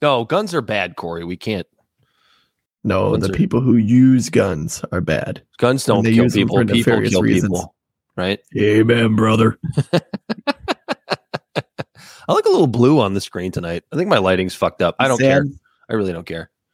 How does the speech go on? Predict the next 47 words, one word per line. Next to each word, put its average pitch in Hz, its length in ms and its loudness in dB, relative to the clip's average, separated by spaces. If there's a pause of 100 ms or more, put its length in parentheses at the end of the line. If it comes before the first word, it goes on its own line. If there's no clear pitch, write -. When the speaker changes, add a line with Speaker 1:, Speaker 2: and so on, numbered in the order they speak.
(180)
Speaker 2:
You 123 140 -2
sad? 131 440 0 (640)
Speaker 1:
Uh, 196 80 0
Speaker 2:
You - 20 2
a - 20 2
Speaker 1:
I'm 131 80 6
a - 40 0
Speaker 2:
sad - 140 2
Speaker 1:
little - 160 4
Speaker 2:
boy? 139 220 4 (960)
Speaker 1:
Yeah, 113 300 -2
I'm, 123 180 -4
I'm 131 100 -2
a 127 40 2
little 107 180 -2
sad. 87 420 -8 (220)
I'm 117 160 -4
a 117 60 0
little 107 160 0
sad. - 300 -8
Actually, 214 320 0
no, 214 180 4
you 196 100 2
know 233 100 6
what? 269 280 4
I 208 80 4
had 320 160 2
a 381 40 0
great 202 300 2
Memorial 165 420 2
Day 135 160 4
weekend, 107 520 -2
Corey 95 220 -4
Walsh, 92 360 -4
and 143 120 0
I'm 170 160 -2
an, 175 120 0
and, 165 260 0
and 175 160 2
not 247 220 0
for - 100 -6
the 226 120 2
reasons 156 440 0
that 147 160 0
you 139 80 0
might 127 220 2
think. 107 240 -4